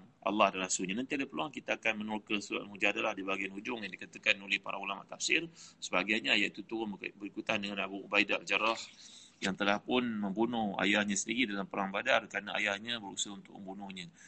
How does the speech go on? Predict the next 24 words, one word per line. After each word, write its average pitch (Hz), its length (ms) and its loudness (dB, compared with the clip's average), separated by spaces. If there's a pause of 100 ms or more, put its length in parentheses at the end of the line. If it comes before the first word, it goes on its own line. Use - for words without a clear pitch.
(160)
Nanti 113 160 0
ada 127 80 2
peluang 123 240 -2
kita - 160 -10
baca, 98 240 -2
ini 127 80 -2
ada 117 160 0
kaitan 107 320 4
dengan 98 240 0
perkataan, 156 560 2 (400)
ah, 98 400 2 (640)
"La 117 160 12
tajidu 101 400 0
qauman 107 480 6
yu'minuna 107 480 0
billahi 104 640 4
wa 101 80 2
rasulihi 104 320 2
wa 104 160 4
yadduna 107 400 0
man 104 160 0
hadallah." 104 640 4 (640)
Ah, 98 80 2
tidak 110 320 2